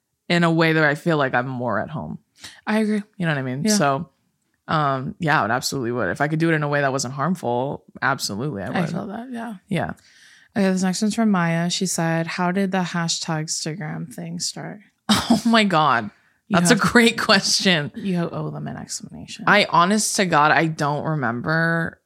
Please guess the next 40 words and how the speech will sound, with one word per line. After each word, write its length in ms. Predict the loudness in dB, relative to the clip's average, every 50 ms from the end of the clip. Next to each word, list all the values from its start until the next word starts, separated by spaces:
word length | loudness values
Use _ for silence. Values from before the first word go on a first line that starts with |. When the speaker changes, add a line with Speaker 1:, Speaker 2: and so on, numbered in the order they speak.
| _ _ _ _ _ _ _ _ _ _
Speaker 1:
what 440 | -6 -4 -2 2 4 2 4 4 4
I 140 | 4 4 4
saw 340 | 4 2 4 4 4 4
that 200 | 4 2 2 2
made 320 | 0 0 0 2 2 2 0
me 140 | 0 0 0
wanna 280 | 0 0 -2 -2 -4 -6
do 340 | -6 -4 -4 -2 -2 0
it. 340 | 0 0 0 -2 -4 -6 -8 _ _
Speaker 2:
I 180 | -4 -2 -2 -2
do. 320 | -6 -10 -14 -14 -14 -16 -18 _ _ _ _ _ _ _ _ _ _ _ _ _ _ _ _
Speaker 1:
If 120 | 2 4
you're 100 | 4 4
gonna 160 | 2 2 2 2
say 180 | 2 2 4 4
Harry 260 | 4 4 4 4 2
Styles, 460 | 0 2 2 4 4 4 4 2 0
you're 100 | -2 -2
wrong. 360 | 0 0 0 0 0 -2 -2 0
Speaker 2:
That 120 | 0 0
was 100 | 0 0
the 80 | -2 -2
first 200 | -2 -2 -2 -2
time 100 | -4 -4
I 80 | -4
ever 140 | -6 -6 -8
saw 240 | -8 -8 -8 -10 -10
it. 140 | -12 -14 -16 _ _ _ _ _ _ _ -2
Speaker 1:
Not 340 | 2 4 6 6 4 4
me. 460 | 2 2 2 4 2 2 0 0 -2 -6 _ _ _ _ _ _ _ _ _ _ _ _
When 160 | 2 4 6 6
I 60 | 4 4
saw 200 | 4 2 2 2
him 200 | 2 2 2 4
doing 240 | 4 4 4 4
that, 180 | 4 4 4 4
I 100 | 4 2
was 140 | 2 4 2
already 380 | 2 2 2 2 2 2 0 -2
doing 280 | -4 -6 -10 -10 -12